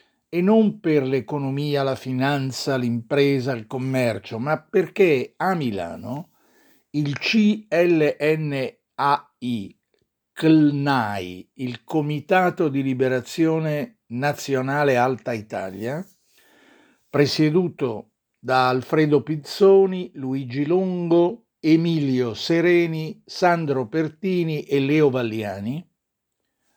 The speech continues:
in rappresentanza di diverse forze politiche, proclamò l'insurrezione generale di tutti i territori ancora occupati dai nazi fascisti,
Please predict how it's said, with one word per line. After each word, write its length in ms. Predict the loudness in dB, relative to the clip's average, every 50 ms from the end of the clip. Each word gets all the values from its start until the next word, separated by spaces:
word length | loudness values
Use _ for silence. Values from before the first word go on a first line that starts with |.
| _ _ _ _ _ _
in 120 | -6 -4 -4
rappresentanza 840 | -4 -2 -2 -2 -2 0 0 -2 -2 -2 -2 -2 -2 -4 -4 -6
di 80 | -6 -4
diverse 560 | -4 -2 0 0 0 0 -2 -6 -8 -8 -8
forze 400 | -8 -6 -8 -8 -8 -10 -12 -14
politiche, 760 | -12 -12 -14 -14 -14 -16 -16 -16 -14 -10 -8 -8 -8 -8 -10 _ _ _ _ _ _ _ _ _ _
proclamò 600 | 2 2 2 4 4 4 6 6 4 4 2 2
l'insurrezione 1500 | 0 2 0 0 0 0 4 4 6 6 6 2 2 0 -2 -6 2 4 4 6 6 4 2 -2 -10 -14 -16 -14 -8
generale 720 | -4 -4 -2 -2 0 0 2 2 2 4 4 4 4 2
di 240 | 2 -2 -6 -6 -6
tutti 340 | -6 -6 -6 -6 _ -8 -8
i 100 | -8 -6
territori 680 | -4 -4 -2 -2 -4 -6 -6 -4 -2 -2 0 0 0
ancora 680 | 0 -2 -2 -4 -2 0 0 2 2 2 2 0 -2 -4 -10 -20 -20 _ _ _ -8
occupati 640 | -8 -8 -6 -6 -8 -6 -4 -4 -4 -4 -4 -6 -6
dai 240 | -2 0 0 0 0
nazi 640 | 0 2 2 2 2 0 -2 -4 -6 -6 -6 -6 -6
fascisti, 800 | -6 -6 -6 -6 -6 -6 -8 -8 -10 -12 -14 -16 -16 -16 -18 -18